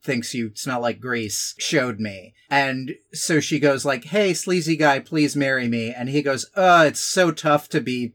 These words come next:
marrying Joan Crawford. I guess if I owned a third of your business, I might put up with it."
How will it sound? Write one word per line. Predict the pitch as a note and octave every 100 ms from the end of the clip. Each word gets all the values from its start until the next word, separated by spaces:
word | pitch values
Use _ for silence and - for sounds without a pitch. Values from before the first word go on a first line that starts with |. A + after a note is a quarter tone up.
| E3+
marrying | D3 C3+ C#3 C3+ B2
Joan | C#3 B2+ A#2+
Crawford. | C3 B2+ A#2+ B2 G#2 - - - -
I | D#3+
guess | D3+ F#3 F#3+
if | A#3
I | G#3 F3
owned | E3 F3 F3
a | D#3
third | - - D#3 D#3
of | D#3 C3+
your | B2+
business, | G#2 C3 B2+ C3+ A2+ -
I | B2+
might | B2 B2 B2+
put | - C3+
up | B2 B2
with | C3 A2+
it." | G#2+ G2+